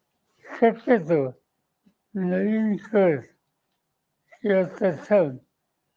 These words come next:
सामान्य माणसाला यातना होतील अशा प्रकारच्या गोष्टी जाणीवपूर्वक चाल-,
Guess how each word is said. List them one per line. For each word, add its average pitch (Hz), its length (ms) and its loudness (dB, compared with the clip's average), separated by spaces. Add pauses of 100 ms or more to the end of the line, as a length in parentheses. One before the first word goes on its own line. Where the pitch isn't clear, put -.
(280)
सामान्य 196 580 2
माणसाला 185 580 0
यातना 185 560 0
होतील 156 600 -2 (840)
अशा 170 480 -2
प्रकारच्या 175 460 0
गोष्टी 165 580 -4 (920)
जाणीवपूर्वक 180 880 -2
चाल-, 220 600 -8